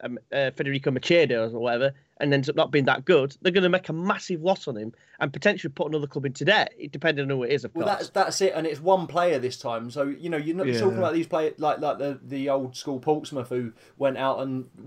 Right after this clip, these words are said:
Speaker 2: spent as much as they could to win the F A Cup.
Speaker 1: Yeah.
Speaker 2: Um, that's one thing, but now it's, you, you're actually getting to that, uh, where you've got the potential of one player putting you into debt.
Speaker 3: Well,
Speaker 2: And
Speaker 3: it's like
Speaker 2: it
Speaker 3: that Joe, Joe Felix who went to Atletico Madrid for, like, what was it, like, a hundred fifty mil?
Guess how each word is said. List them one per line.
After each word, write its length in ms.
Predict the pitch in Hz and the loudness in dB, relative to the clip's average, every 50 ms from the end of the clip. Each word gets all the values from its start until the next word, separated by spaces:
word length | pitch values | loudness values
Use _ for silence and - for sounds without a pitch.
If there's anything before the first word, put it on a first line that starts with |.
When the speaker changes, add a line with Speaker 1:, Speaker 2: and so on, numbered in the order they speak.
| 135 - _ _ | -20 -20 _ _
Speaker 2:
spent 340 | - - - - 151 135 117 | -16 -10 -4 -2 -2 -2 -2
as 120 | 127 127 | -2 -4
much 180 | 143 147 - - | -4 -4 -4 -4
as 40 | - | -2
they 120 | 139 131 | -2 -2
could 220 | 127 - 147 131 127 | -2 -2 -6 -6 -6
to 100 | - 127 | -6 -4
win 160 | 127 131 127 | -2 -2 -2
the 80 | 127 123 | -2 -4
F 140 | 117 117 - | -6 -6 -6
A 100 | 110 120 | -8 -6
Cup. 440 | 120 - 143 113 - - - _ _ _ _ _ _ _ _ | -4 -2 -2 -2 -2 -4 -10 _ _ _ _ _ _ _ _
Speaker 1:
Yeah. 240 | - 170 156 139 127 | 4 6 6 6 6
Speaker 2:
Um, 320 | 123 131 135 131 120 - _ _ _ _ _ _ _ _ _ _ _ _ _ _ _ _ _ _ _ _ _ | 4 2 -2 -6 -8 -10 _ _ _ _ _ _ _ _ _ _ _ _ _ _ _ _ _ _ _ _ _
that's 240 | - 170 165 151 - | -2 -2 -2 0 4
one 240 | 160 160 165 165 147 | 4 4 4 4 2
thing, 180 | 131 127 123 | -4 -4 -2
but 240 | 117 123 127 - - _ | 0 0 -2 -2 -4 _
now 340 | - 139 160 175 175 170 156 | -10 -4 0 2 4 4 4
it's, 220 | 143 127 - - - _ | 2 0 -2 -8 -14 _
you, 160 | - 151 147 127 - | -16 -16 -16 -12 -8
you're 300 | 156 156 151 147 151 160 | -4 -2 0 2 2 2
actually 220 | 151 - - 151 135 | 0 -2 -4 -6 -2
getting 260 | 165 160 123 135 139 | -2 -2 -2 -2 -6
to 80 | 143 | -4
that, 280 | 135 139 139 135 131 - | 0 0 2 0 0 -2
uh, 160 | 123 139 143 - | -2 -2 -2 0
where 220 | - 143 143 139 | 2 2 4 4
you've 200 | 135 131 131 127 | 2 0 -4 -4
got 100 | 143 139 | -6 -4
the 80 | - 131 | -6 -6
potential 420 | - - 147 139 139 - 139 131 | -6 -4 -4 -4 -4 -4 -4 -4
of 120 | 123 117 | -4 -4
one 320 | 120 131 143 143 135 139 127 | -2 2 4 4 4 2 0
player 280 | 123 139 139 147 147 | -2 0 2 2 2
putting 300 | 131 - 123 - 110 113 | 0 -2 -6 -8 -8 -8
you 60 | 113 110 | -10 -10
into 160 | 110 113 - | -12 -10 -8
debt. 200 | 120 113 - - _ - _ | -6 -8 -8 -8 _ -10 _
Speaker 3:
Well, 120 | - 202 | 2 4
Speaker 2:
And 80 | 202 202 | 4 4
Speaker 3:
it's 80 | 175 208 | 4 2
like 140 | 277 277 | 0 2
Speaker 2:
it 40 | 185 | 4
Speaker 3:
that 220 | 185 143 131 - - | 2 2 2 0 2
Joe, 260 | - 160 151 131 113 - | 4 4 4 4 2 0
Joe 260 | - - 180 156 151 151 | 2 4 6 6 6 6
Felix 540 | - - 185 190 175 240 151 123 - - | 4 0 -2 0 2 2 2 0 -2 -6
who 100 | - 147 | -4 -4
went 280 | 151 135 143 156 147 - | -2 0 2 0 0 2
to 60 | - | 2
Atletico 520 | 165 151 147 - 165 151 - - - 165 156 | 2 2 4 2 0 -2 -2 0 0 0 2
Madrid 340 | 160 156 151 233 202 147 | 2 4 4 4 4 4
for, 160 | - - 156 139 | 4 4 4 4
like, 160 | 135 127 107 | 4 2 2
what 100 | 139 143 | 2 2
was 100 | 143 127 | 2 4
it, 80 | 123 127 | 2 0
like, 140 | 117 123 123 | 0 -2 -4
a 60 | 110 | -2
hundred 360 | 120 156 156 147 139 170 160 | 0 0 2 2 2 0 2
fifty 320 | 151 - 165 - - - 160 | 2 0 0 0 -2 -2 2
mil? 380 | 156 202 202 135 127 107 107 | 4 4 4 4 2 -2 -8